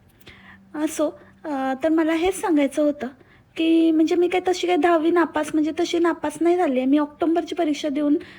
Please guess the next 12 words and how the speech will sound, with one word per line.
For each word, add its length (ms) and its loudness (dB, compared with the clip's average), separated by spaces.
पास 260 0
झाली 200 0
आहे. 140 -2
ते 40 -6
कसं 320 0
असतं 320 -2
ना, 140 -2
वेळेनुसार 560 4
आपल्याला 520 -2
परिस्थिती 520 0
सांगावी 460 0
लागते. 340 -6